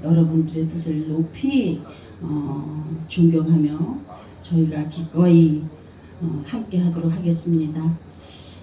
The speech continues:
고르지 못한 날씨지만 돌아가실 때 미끄럽지 않게 안전에 주의하시고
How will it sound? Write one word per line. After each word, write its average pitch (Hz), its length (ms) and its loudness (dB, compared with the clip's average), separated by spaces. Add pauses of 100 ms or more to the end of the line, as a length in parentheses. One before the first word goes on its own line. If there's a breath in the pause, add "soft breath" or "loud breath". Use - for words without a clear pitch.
(140)
고르지 196 280 -4
못한 185 360 0
날씨지만 170 1000 4
돌아가실 165 640 2
때 156 280 -2
미끄럽지 165 580 -2
않게 160 600 0
안전에 170 420 6
주의하시고 165 880 2